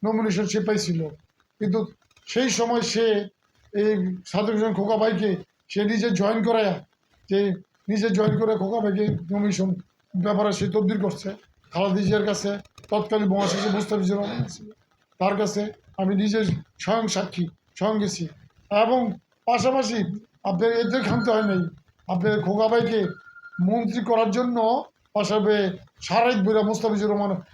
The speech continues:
বাসার বৈশারিয়া তার মন্ত্রিত্ব কনফার্ম করে সে চলে নিয়ে আসছে। এই কাজে আপনার বাসাবে এখন আপনার আমি আশা করি যে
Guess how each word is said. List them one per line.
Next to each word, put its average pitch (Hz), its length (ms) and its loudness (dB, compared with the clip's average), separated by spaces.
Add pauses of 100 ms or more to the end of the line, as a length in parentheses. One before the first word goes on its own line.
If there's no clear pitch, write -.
(140)
বাসার 202 240 0
বৈশারিয়া 190 520 0 (380)
তার 190 300 0
মন্ত্রিত্ব 214 720 -2
কনফার্ম 233 460 0
করে 202 240 0
সে - 180 -6
চলে 196 280 -2 (400)
নিয়ে 202 100 0
আসছে। 180 320 -4 (760)
এই 202 100 -4
কাজে 220 360 2
আপনার 220 300 2 (380)
বাসাবে 208 540 0
এখন 196 480 -6
আপনার 196 360 -2 (520)
আমি 185 180 2
আশা 196 240 -2
করি 214 260 -2
যে 196 280 -4